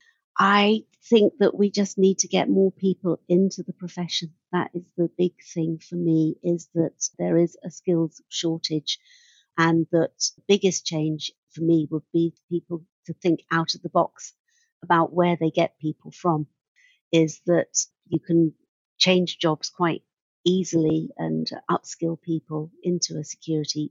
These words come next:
particular security roles, not all of them. But what I would like to see is that you've got more balanced teams out there where you're taking people from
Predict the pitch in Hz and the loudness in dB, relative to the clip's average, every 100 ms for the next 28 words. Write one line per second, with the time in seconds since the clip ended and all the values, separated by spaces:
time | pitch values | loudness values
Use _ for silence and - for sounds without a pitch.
0 | - 160 - - 151 139 - - 160 156 | -8 -8 -8 -12 -14 -16 -16 -20 -12 -10
1 | - - 151 - - _ - _ 180 165 | -8 -8 -6 -8 -10 _ -20 _ 0 2
2 | 175 180 147 - 147 156 _ _ _ _ | 4 4 2 -4 -6 -6 _ _ _ _
3 | - 180 - - - 196 180 - - _ | 2 2 2 -10 -4 0 0 -2 -8 _
4 | - 175 180 165 160 156 - 170 - 160 | -2 2 0 0 -6 -8 -10 -20 -8 -4
5 | 160 160 - 170 165 160 - 165 - - | -2 -4 -8 -6 -6 -6 -8 -8 -8 -10
6 | - 175 - 165 - 170 165 160 160 147 | -8 -10 -8 -8 -4 -4 -4 -4 -4 -6
7 | - - 165 165 160 151 - 156 160 160 | -10 -8 -6 -4 -6 -8 -8 -8 -8 -10
8 | _ _ _ - 165 160 - 175 - 165 | _ _ _ -2 0 0 0 -2 -2 -6
9 | 160 160 165 - 165 156 | -6 -10 -10 -10 -6 -6